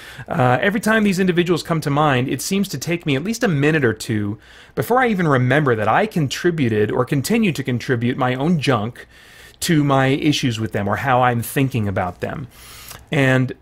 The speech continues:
sometimes I move on to thinking about something else before I remember my own sin as a component at all. It is so much easier and momentarily satisfying for us to see our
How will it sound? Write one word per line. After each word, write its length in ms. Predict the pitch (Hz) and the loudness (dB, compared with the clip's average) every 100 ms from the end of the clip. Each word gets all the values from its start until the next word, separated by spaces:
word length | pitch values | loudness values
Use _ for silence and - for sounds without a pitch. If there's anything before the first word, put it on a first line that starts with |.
| _ | _
sometimes 460 | - - 254 220 170 | -4 0 0 0 0
I 80 | 165 | 0
move 220 | 170 208 | 2 0
on 140 | 202 | 0
to 60 | 202 | 0
thinking 300 | 202 196 202 | -2 -4 -2
about 260 | 190 185 185 | 0 0 0
something 280 | 202 202 | -2 0
else 180 | 196 143 | 0 0
before 400 | 139 - 165 160 | -2 -2 0 2
I 160 | 147 147 | 2 2
remember 480 | 139 127 147 160 160 | 2 2 2 2 2
my 240 | 123 110 | 2 0
own 480 | - 147 160 160 160 - | 0 0 2 0 -2 -8
sin 420 | - - 143 135 | -8 -2 0 0
as 160 | 131 123 | 0 -2
a 60 | |
component 520 | 120 123 120 131 123 131 - | -2 -2 0 0 -2 -4 -4
at 160 | 127 | -2
all. 260 | 110 92 - - _ _ - - - - | 0 -4 -8 -20 _ _ -20 -20 -20 -4
It 140 | 170 | 0
is 180 | 170 151 | 2 0
so 360 | - - 214 285 | -2 0 2 2
much 400 | 220 190 - - _ _ _ | 2 0 -4 -8 _ _ _
easier 480 | 165 165 135 107 90 - | 0 2 2 -2 -4 -2
and 180 | 135 | 0
momentarily 880 | 135 156 214 220 170 175 160 160 156 - | 2 2 2 0 0 2 2 0 -4 -8
satisfying 880 | - 143 127 131 - 123 101 98 110 - - | -4 0 2 0 -2 -2 -2 -6 -10 -16 -20
for 200 | - 156 | -2 2
us 160 | 175 170 | 2 0
to 100 | 185 | -2
see 280 | - 190 180 | -4 0 0
our 400 | 156 151 147 | 2 2 2